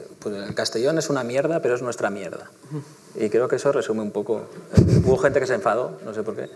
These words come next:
pero, pero resume un poco lo que puede vender el Castellón a,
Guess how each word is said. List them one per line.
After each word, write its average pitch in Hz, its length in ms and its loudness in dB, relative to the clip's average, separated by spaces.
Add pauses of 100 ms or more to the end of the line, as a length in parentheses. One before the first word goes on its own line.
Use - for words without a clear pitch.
(580)
pero, 113 520 4 (500)
pero 120 240 4
resume 123 280 2
un 135 80 0
poco 143 200 6
lo 156 80 8
que 139 100 4
puede 117 460 2 (220)
vender 113 360 -4
el 123 120 2
Castellón 113 580 -4
a, 110 340 -6